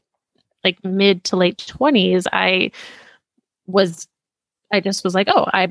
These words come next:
like, I work in media. I'm a journalist. This is what I do." I'm kind of moving towards this ambiguous goal of, like, I don't know, running something. Like, it, it was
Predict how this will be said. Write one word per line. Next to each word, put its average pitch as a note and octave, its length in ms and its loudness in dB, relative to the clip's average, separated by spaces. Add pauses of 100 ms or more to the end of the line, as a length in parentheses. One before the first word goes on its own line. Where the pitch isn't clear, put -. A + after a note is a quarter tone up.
(140)
like, F#3 160 2
I E3+ 100 2
work F3+ 220 0
in G#3+ 100 2
media. A3 300 4
I'm F3+ 140 -2
a E3+ 40 -6
journalist. G#3 640 2
This - 140 -10
is - 120 -16
what G3+ 120 -2
I G#3 80 2
do." G#3+ 420 4
I'm F#3 580 -2 (560)
kind F3+ 140 -2
of E3+ 40 -4
moving G#3+ 440 4
towards G3+ 440 0
this F#3+ 420 0 (1120)
ambiguous A#3 880 2
goal G#3+ 640 4
of, F#3+ 520 0
like, F#3+ 280 -2
I A3 120 2
don't D#4+ 140 -2
know, G#3 240 4
running A3 440 2
something. G3 640 0
Like, G#3+ 160 4
it, B3+ 140 0
it - 120 -10
was D#4 140 -6